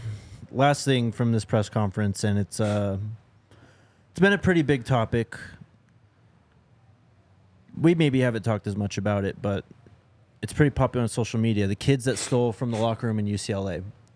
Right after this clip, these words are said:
And Coach Prime even kinda took a minute to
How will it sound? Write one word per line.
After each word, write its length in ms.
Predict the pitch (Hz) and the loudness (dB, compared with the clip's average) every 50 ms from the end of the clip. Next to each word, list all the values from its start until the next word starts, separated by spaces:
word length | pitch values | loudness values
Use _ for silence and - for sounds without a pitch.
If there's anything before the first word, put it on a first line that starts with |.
| - - - - - - - _ _ _ - | -20 -20 -20 -20 -20 -20 -20 _ _ _ -4
And 100 | 127 - | 0 4
Coach 260 | - 170 180 175 - | 4 4 4 4 0
Prime 300 | - 175 175 175 170 160 | 0 2 2 2 2 2
even 260 | 151 143 135 139 131 | 2 2 2 0 0
kinda 680 | - 143 143 139 135 127 127 123 123 120 120 120 117 110 104 - - _ | 0 0 2 2 4 4 4 4 4 2 2 0 -2 -4 -6 -14 -16 _
took 200 | - - 170 165 | 0 0 2 2
a 60 | 170 147 | 2 2
minute 400 | 131 127 120 120 120 101 - - | 2 2 2 0 -2 -4 -8 -6
to 580 | - 135 123 120 117 113 113 110 110 107 101 | -2 0 0 0 0 0 0 -2 -2 -4 -6